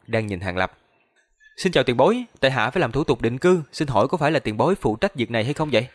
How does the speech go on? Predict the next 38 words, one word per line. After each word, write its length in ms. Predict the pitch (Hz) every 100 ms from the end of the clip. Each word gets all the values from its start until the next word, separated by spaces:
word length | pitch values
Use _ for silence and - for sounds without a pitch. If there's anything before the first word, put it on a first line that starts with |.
| _ _ _ _ _ _ _ _ _ _ _ _ _ -
Hàng 200 | 127 113
Lập 140 | 110
nén 240 | 123 160
cảm 160 | 190 104
giác 180 | 156 -
ngạc 140 | 101
nhiên 160 | 117 117
trong 160 | 113
lòng 140 | 101 87
xuống, 320 | 117 147 208 -
khom 240 | 160 151
người 180 | 113 98
thi 160 | -
lễ 220 | 113 90 127
cung 220 | 120 101
kính 240 | 117 156
hỏi. 260 | 180 80 131 - _ _ _ _
<coughs> 260 | - - 226 - 143 139 113 92 - - - _ -
"Định 280 | 101 135
cư 200 | 127 143 123
hả? 260 | 101 113 - _ _ _ _ -
Có 120 | 160
bảo 280 | 92 127 143
nhân 260 | 135 117
chứ?" 160 | 107 165 147 - _ _ _ _ _ _ _ _ _
Trung 180 | 147 135
niên 120 | 127
nhân 180 | 127 120
ho 220 | 98 127
nhẹ 220 | 117 98
một 180 | 95 92
tiếng, 260 | 120 143 185
hữu 280 | - 101 104
khí 220 | - 147
vô 180 | 160 120
lực 180 | 107 -
hỏi. 320 | 95 98 165 - _ _ _ _ _ _
"Có." 260 | 156 214